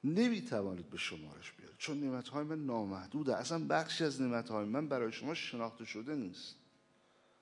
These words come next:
تا شما بخواید شکرش بکنید. لذا در مقابل شمارش نعمت‌های من شما عاجزید. یک، چون عاجزید نمی‌تونید شکرش بکنید. دو،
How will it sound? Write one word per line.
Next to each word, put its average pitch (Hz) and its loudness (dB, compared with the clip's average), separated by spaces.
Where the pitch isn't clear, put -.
تا 110 -4
شما 120 2
بخواید 123 2
شکرش - -4
بکنید. - -20
لذا 107 0
در 98 -6
مقابل 95 -4
شمارش 92 -2
نعمت‌های 139 -4
من 120 -2
شما 98 -6
عاجزید. - -10
یک، - -14
چون 165 0
عاجزید 117 -6
نمی‌تونید 120 -4
شکرش - -8
بکنید. - -18
دو، - -10